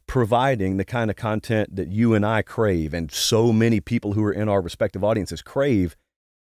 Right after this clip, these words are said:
And it, so, so you had the technology come of age. At the same time, you had other traditional media abandon their audience.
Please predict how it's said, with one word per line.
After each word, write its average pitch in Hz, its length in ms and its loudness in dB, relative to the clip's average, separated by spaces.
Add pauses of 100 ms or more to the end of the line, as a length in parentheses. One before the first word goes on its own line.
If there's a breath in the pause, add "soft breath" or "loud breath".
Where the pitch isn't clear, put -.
(120)
And 139 160 2
it, - 140 0
so, 131 300 0
so 120 320 0
you 107 160 -6
had 131 120 -2
the 107 80 -6
technology 160 840 -2 (300)
come 165 200 0
of 160 100 0
age. 101 380 0 (380)
At - 140 0
the 135 100 0
same 196 340 0
time, 120 520 -2 (180 soft breath)
you 131 160 -2
had 127 320 0
other 143 260 2
traditional 117 600 -2
media 98 520 2 (120)
abandon 123 540 0
their 101 140 2
audience. 117 580 -2